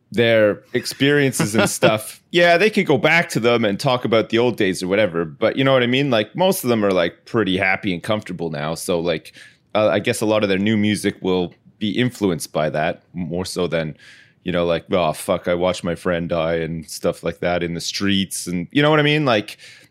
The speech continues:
Speaker 1: I think it was, like, a lot more, a lot more raw and desperate in the early days when they had nothing, and then once they become
Speaker 2: Is that
Speaker 1: established and
Speaker 2: why,
Speaker 1: stuff, it
Speaker 2: is that
Speaker 1: changes.
Speaker 2: why people liked it? Do you, I mean, that's the thing with, with YouTube as well, right? And Twitch,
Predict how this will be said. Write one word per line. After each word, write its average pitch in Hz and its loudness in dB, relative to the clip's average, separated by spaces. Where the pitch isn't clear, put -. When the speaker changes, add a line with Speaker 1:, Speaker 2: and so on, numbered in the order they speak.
Speaker 1:
I 147 2
think 160 0
it - 2
was, 147 0
like, 143 2
a 135 4
lot 123 2
more, 123 4
a 120 4
lot 127 2
more 120 2
raw 113 4
and 98 2
desperate 101 -2
in 98 -2
the 101 2
early 110 2
days 82 -2
when 90 -4
they 87 -2
had 104 -2
nothing, 95 -2
and 90 -4
then 87 -4
once 107 0
they 107 0
become 95 -4
Speaker 2:
Is - -8
that 104 2
Speaker 1:
established 180 0
and 104 2
Speaker 2:
why, 170 4
Speaker 1:
stuff, - 0
it 160 -4
Speaker 2:
is 143 0
that 180 2
Speaker 1:
changes. 156 0
Speaker 2:
why 170 2
people 165 -4
liked 127 -2
it? 165 -2
Do 185 -2
you, 180 -4
I 180 0
mean, 190 0
that's 233 -2
the 226 -8
thing 196 0
with, 160 2
with 143 -4
YouTube 139 -4
as 98 -10
well, 120 2
right? 95 0
And 107 -2
Twitch, - -4